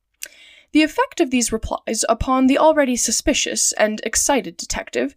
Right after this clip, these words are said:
may be imagined. The hasty departure from London soon after the robbery, the large sum carried by Mister Fogg,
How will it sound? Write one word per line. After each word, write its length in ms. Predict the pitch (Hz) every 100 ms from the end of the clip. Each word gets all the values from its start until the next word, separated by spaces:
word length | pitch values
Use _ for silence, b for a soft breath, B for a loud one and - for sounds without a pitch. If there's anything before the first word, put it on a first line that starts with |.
| B B B
may 220 | 262 302
be 160 | 208 180
imagined. 560 | 233 208 - 262 - _ _ _ _ _ _ _ _ _ _ _ _ -
The 140 | 247 269
hasty 360 | 294 277 240
departure 500 | 220 - 190 - 196
from 200 | - 214
London 340 | 190 175 196 254 B B
soon 300 | - 262 208
after 280 | 180 - 190
the 100 | 175
robbery, 500 | 170 175 - 220 - _ _ _ _ _ _ _
the 120 | 247
large 280 | 240 233 208
sum 400 | - 226 185 226
carried 300 | 226 214 202
by 120 | 202
Mister 260 | 196 190 190
Fogg, 420 | - 170 - 233